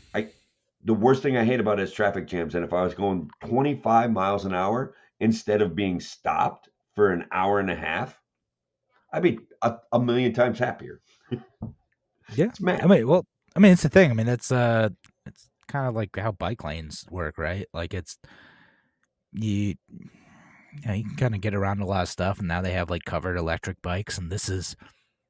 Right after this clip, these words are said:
Speaker 2: kinda just one step beyond that, right? Like, 'cause if you,
Speaker 1: Yeah.
Speaker 2: if you look at the little cars, too, like, they're, they're, they're tiny.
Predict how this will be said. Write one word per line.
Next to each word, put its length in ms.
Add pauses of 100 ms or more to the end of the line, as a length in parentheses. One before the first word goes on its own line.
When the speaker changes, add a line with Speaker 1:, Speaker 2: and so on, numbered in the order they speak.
(180)
Speaker 2:
kinda 240
just 220
one 200
step 280
beyond 420
that, 260
right? 220
Like, 140
'cause 140
if 140
you, 60
Speaker 1:
Yeah. 80
Speaker 2:
if 100
you 80
look 180
at 40
the 100
little 200
cars, 360
too, 200
like, 160
they're, 240
they're, 120 (600)
they're 160
tiny. 420